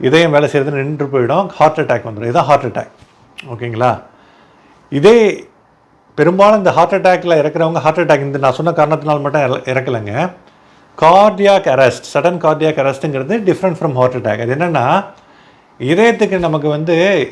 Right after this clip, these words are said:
இறைவனுடைய அதிசயமான படைப்புகள்ல மிக, மிக அதிசயமான ஒரு விஷயம்,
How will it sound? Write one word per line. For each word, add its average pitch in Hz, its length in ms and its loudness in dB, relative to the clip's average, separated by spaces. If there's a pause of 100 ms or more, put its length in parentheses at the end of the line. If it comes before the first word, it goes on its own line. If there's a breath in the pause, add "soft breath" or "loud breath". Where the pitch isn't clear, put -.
(160)
இறைவனுடைய 170 600 2
அதிசயமான 165 600 0
படைப்புகள்ல 160 600 0
மிக, 131 220 -4
மிக 196 180 -2
அதிசயமான 160 480 0
ஒரு 143 120 -2
விஷயம், 170 480 -4